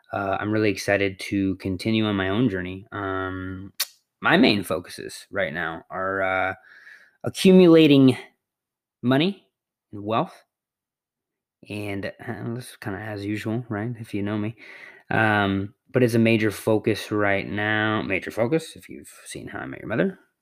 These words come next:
uh, shout out to the crew. Um,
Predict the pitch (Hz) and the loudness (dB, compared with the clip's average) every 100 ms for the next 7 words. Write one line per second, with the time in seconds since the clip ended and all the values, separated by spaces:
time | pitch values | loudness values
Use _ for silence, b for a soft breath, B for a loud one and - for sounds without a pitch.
0 | _ - - - - 98 90 85 - - | _ -20 -18 -12 -4 -4 -2 -6 -10 -16
1 | - 85 - 135 180 _ _ _ _ _ | -14 -10 -4 -4 -4 _ _ _ _ _
2 | _ _ _ _ _ _ _ _ _ _ | _ _ _ _ _ _ _ _ _ _
3 | _ _ - - 135 135 120 104 90 | _ _ -20 -2 2 4 4 0 -6